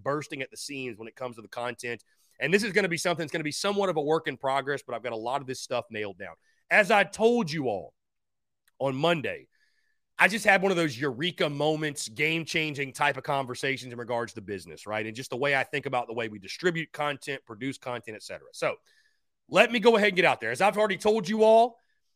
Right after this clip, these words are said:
the Daily Crow is going to be a YouTube exclusive show. We're putting emphasis on YouTube. We are. We're putting emphasis on YouTube. If you want me to be transparent and tell you why,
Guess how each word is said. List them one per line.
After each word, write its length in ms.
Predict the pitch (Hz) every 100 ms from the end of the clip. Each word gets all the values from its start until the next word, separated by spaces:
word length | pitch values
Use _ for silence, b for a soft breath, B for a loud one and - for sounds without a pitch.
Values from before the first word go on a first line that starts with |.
| _ _ _ _ _ _ _ _ _ _
the 140 | 117 160
Daily 320 | 180 220 214
Crow 500 | - 208 208 240 285 _ _
is 180 | 156 143
going 140 | 180
to 60 | 170
be 120 | 151
a 100 | 143
YouTube 640 | 127 143 202 202 202 190
exclusive 560 | 170 - 165 165 156 143
show. 160 | 127 95
We're 140 | 156
putting 280 | 233 226 214
emphasis 440 | 220 190 - -
on 160 | 139 120
YouTube. 320 | 113 - 87 -
We 140 | 147
are. 160 | 135 92
We're 80 | 131
putting 240 | 180 180 170
emphasis 320 | 165 147 143
on 140 | 147
YouTube. 300 | 131 - 101 _ _ _ -
If 160 | 127
you 80 | 143
want 140 | 160
me 20 | 160
to 60 |
be 100 | 160
transparent 540 | - 175 160 - 175 165
and 100 | 151
tell 80 |
you 140 | 170 156
why, 400 | 185 240 254